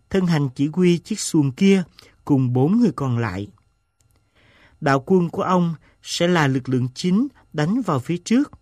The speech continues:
còn toán quân kia sẽ đi vòng qua phía sau đánh bất ngờ. Hai bên sẽ phối hợp thật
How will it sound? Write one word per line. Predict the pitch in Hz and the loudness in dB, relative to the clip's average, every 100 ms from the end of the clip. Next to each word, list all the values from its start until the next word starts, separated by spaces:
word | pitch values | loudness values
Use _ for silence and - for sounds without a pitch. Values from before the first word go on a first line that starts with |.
| _ _ _ _ _ _ _ _ | _ _ _ _ _ _ _ _
còn | 160 147 135 | 0 0 0
toán | 127 151 220 | -4 -4 -2
quân | 214 180 | -2 -4
kia | - 190 180 165 - _ _ | 0 0 2 -2 -10 _ _
sẽ | - 143 147 | -6 -4 -2
đi | 180 165 | -2 0
vòng | 160 139 135 127 - - | 0 0 -2 -6 -8 -2
qua | 160 160 151 - | 2 2 0 -4
phía | 196 | -8
sau | - 175 165 160 156 _ - _ | -6 -2 0 -2 -6 _ -20 _
đánh | 160 180 202 | -4 -2 0
bất | 254 - | 0 2
ngờ. | 175 156 151 131 _ _ _ _ _ _ _ _ _ _ _ _ _ | 4 6 4 0 _ _ _ _ _ _ _ _ _ _ _ _ _
Hai | - 180 | 0 0
bên | 170 180 175 | 4 2 2
sẽ | 165 147 135 | -2 -6 -6
phối | - 202 | -4 -2
hợp | 185 147 - | 0 -2 -2
thật | 151 | -6